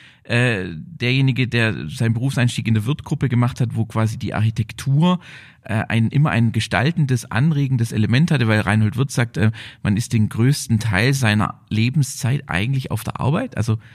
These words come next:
in, in der Vor-Corona-Welt. Ähm, also man gibt sich ja unglaublich viel Mühe oder man, man, man hat zusammen, äh, Firmenfeiern,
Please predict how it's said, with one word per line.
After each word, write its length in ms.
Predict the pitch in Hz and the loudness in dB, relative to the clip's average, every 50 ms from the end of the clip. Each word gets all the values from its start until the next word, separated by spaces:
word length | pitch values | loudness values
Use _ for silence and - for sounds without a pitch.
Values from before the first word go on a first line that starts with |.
| - _ - | -20 _ -4
in, 180 | 110 110 107 | -2 -2 0
in 200 | 107 - 107 101 | 0 0 0 0
der 200 | 95 98 98 101 | 0 0 -2 -4
Vor-Corona-Welt. 1000 | - - - 120 139 151 - 165 147 156 165 165 175 156 156 165 175 214 - - - - - - - - - - - - | -4 -4 -2 0 0 0 0 0 0 2 2 2 2 2 2 2 0 0 -2 -6 -18 -20 -20 -18 -18 -20 -20 -16 -8 -2
Ähm, 180 | - 120 120 | 0 2 2
also 200 | - - 120 135 | 2 0 0 0
man 180 | 98 123 120 120 | 2 2 2 2
gibt 140 | 196 165 - | 2 0 0
sich 100 | - 165 | 0 -2
ja 60 | 143 | 0
unglaublich 420 | - 170 165 143 127 - 139 123 | 0 2 0 0 0 0 0 0
viel 120 | - 143 123 | 2 2 4
Mühe 200 | 135 135 127 85 | 4 4 4 4
oder 160 | 95 104 107 | 2 2 2
man, 240 | 104 101 104 90 - | 2 2 2 2 0
man, 160 | 104 98 65 | 0 0 0
man 160 | 85 98 98 | 0 0 0
hat 160 | 107 107 - | 0 0 -2
zusammen, 360 | - 107 101 104 101 98 92 - | -4 -2 0 2 4 4 2 2
äh, 100 | - 107 | 0 -2
Firmenfeiern, 800 | - - 160 175 160 131 117 107 - 110 110 110 107 107 110 | 2 4 4 4 6 4 2 0 -2 -2 0 0 0 0 -2